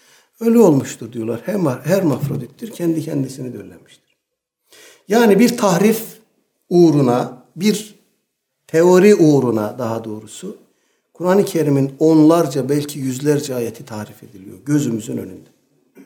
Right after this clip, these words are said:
Bütün bunları niye yapıyorlar? Bir cümleyle de ona değinelim. Bunun Allahu alem iki sebebi var.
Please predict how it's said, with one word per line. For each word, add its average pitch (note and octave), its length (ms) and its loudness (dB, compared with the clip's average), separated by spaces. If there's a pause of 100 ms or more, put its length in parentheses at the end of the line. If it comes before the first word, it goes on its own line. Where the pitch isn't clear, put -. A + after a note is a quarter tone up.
(540)
Bütün A#3+ 280 6
bunları A3 360 6
niye A3 220 8
yapıyorlar? D3 760 0 (1600)
Bir A3+ 160 2
cümleyle E3 520 2
de D#3+ 40 0
ona C#3+ 260 0
değinelim. G2+ 420 -12 (340)
Bunun G3+ 420 0
Allahu D#3 380 2
alem D3 200 0
iki - 160 -6
sebebi - 380 -12
var. - 180 -20